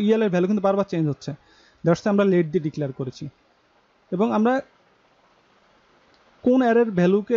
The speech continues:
basically loop করতে চাচ্ছি সেটা হচ্ছে এআরআর, that means এই array ভে-, অ্যারের এই, আহ, পুরো অ্যারেটাকে, অ্যারের ভ্যালুগুলোকে আমরা আসলে অ্যারের এলিমেন্টগুলোকে আমরা loop করতে চাচ্ছি। তো এটাকে বলা হয় basically for of loop, for of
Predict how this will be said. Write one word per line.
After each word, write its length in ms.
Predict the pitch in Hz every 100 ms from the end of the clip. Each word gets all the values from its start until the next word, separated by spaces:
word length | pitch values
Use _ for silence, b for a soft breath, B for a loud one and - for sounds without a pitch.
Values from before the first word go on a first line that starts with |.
| 202
basically 320 | 202 196 202 190
loop 80 | 190
করতে 180 | 208 202
চাচ্ছি 200 | 196 240
সেটা 120 | 185
হচ্ছে 200 | 170 - 220 -
এআরআর, 560 | 190 180 160 151 135 127 - -
that 120 | 151 151
means 160 | 208 - -
এই 80 | 160 160
array 220 | 147 151
ভে-, 180 | 143 - _
অ্যারের 320 | 175 160 170 202 - -
এই, 200 | 175 165 -
আহ, 140 | 170 147
পুরো 140 | 185 190
অ্যারেটাকে, 460 | 165 160 160 160 226 294
অ্যারের 260 | 151 156
ভ্যালুগুলোকে 500 | 143 143 147 160 160
আমরা 180 | 170 151
আসলে 260 | - 170 285 _ _
অ্যারের 220 | - 151 170
এলিমেন্টগুলোকে 540 | 165 175 175 170 185 180
আমরা 200 | 160 269 _ _ _ _ _ _ _ -
loop 140 | 175 180
করতে 160 | 180 156
চাচ্ছি। 220 | 143 - 135 b b b b
তো 100 | -
এটাকে 200 | 214 226
বলা 180 | 247 247
হয় 80 | 262
basically 420 | 208 190 254 262 -
for 200 | 233 226 220
of 60 | 202 -
loop, 160 | 143 131 - - - - - - _ - - - - - - - 170
for 300 | 165 175 202 220 _ _ _ _ - - - - - - - - - - - - - - - - - 196
of 100 | 214